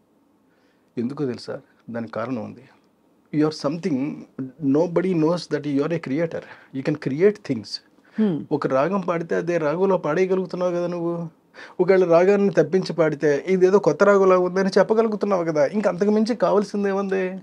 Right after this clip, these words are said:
Speaker 2: అంతేనా?
Speaker 1: "నేను అంతే చేస్తాను,
Speaker 2: Hmm.
Speaker 1: నాకు నోటేషన్ రాయడం రాదు" అని చెప్పాడు ఆయన.
Speaker 2: ఆ.
Speaker 1: మహానుభావుడు, ఆయనకి నేను నమస్కరించుకుంటాను.
Speaker 2: Hmm.
Speaker 1: ఆ, ఆ, ఆ తర్వాత నాకు బాగా కాన్ఫిడెన్స్ వచ్చింది.
Speaker 2: Hmm, hmm.
Speaker 1: ఇక ఆ తర్వాత ఎన్ని సినిమాలో, అంటే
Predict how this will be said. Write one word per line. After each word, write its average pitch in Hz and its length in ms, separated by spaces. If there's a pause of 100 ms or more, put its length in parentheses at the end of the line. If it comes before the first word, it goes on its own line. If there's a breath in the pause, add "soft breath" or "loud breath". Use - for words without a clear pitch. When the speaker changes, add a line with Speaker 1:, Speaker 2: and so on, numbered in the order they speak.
(120)
Speaker 2:
అంతేనా? 254 320
Speaker 1:
"నేను 214 240
అంతే 220 380
చేస్తాను, 190 880
Speaker 2:
Hmm. 294 180
Speaker 1:
నాకు 214 300
నోటేషన్ 185 500
రాయడం 185 340
రాదు" 165 460
అని 156 200
చెప్పాడు 190 280
ఆయన. 185 320
Speaker 2:
ఆ. 160 440
Speaker 1:
మహానుభావుడు, 160 640 (200)
ఆయనకి 127 220
నేను 123 260
నమస్కరించుకుంటాను. 123 760
Speaker 2:
Hmm. 175 580
Speaker 1:
ఆ, - 40 (100)
ఆ, 147 80 (840 soft breath)
ఆ 120 80
తర్వాత 151 320
నాకు 127 180
బాగా 120 220
కాన్ఫిడెన్స్ 123 580
వచ్చింది. 120 300 (200)
Speaker 2:
Hmm, 165 340
hmm. 180 220 (100)
Speaker 1:
ఇక 143 100
ఆ 135 40
తర్వాత 131 280
ఎన్ని 117 200
సినిమాలో, 143 640 (640 loud breath)
అంటే 113 240